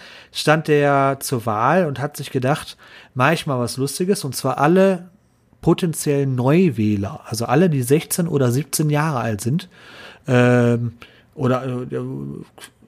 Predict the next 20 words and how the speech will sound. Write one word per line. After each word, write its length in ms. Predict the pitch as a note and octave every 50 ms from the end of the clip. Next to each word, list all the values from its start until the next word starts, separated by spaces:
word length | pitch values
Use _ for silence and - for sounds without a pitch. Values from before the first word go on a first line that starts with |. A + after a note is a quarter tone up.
| _ _ -
also 180 | C#3 A#2 C3+
innerhalb 360 | C#3+ D3+ D#3 C3+ D3+ E3 D#3+
von 220 | - - D3+ C3 A#2+
fünf 340 | - - D3+ D#3+ - - C3+
Jahren 320 | B2+ B2 C3 C3+ C3+ C3
in 80 | B2+ B2
dem 160 | B2+ C3 B2
Bereich 360 | A#2+ A2 A#2+ B2 C3+ B2+ -
als 200 | B2 A#2+ - -
Neuwähler 440 | B2+ B2 C#3 C#3+ B2 A#2 A2 G#2+ G2+
fallen, 460 | - - A2+ A#2 C3+ E3+ G#3+ A#3 - - - - - - - - - - _ -
ähm, 800 | C3+ C3 C3 C3 C3 C3 C3 C3 C3 C3 C3 C3 C3+ C3+ C3 C3
so 200 | A#2+ A2+ B2 B2+
rum, 280 | B2+ D3 D#3 F3+ F#3 F#3 - _ -
die 320 | C3 C3+ C#3 C#3+ C#3+ D3
lädt 380 | D3 C#3+ B2+ A#2 C3 E3 E3 -
er 100 | D3 C#3+
zum 220 | - - D3 C3
Kartfahren 560 | - - - D#3 F#3 - - - A2+ G#2 G2+ A2
ein. 280 | A2 G#2 G2 G2 G#2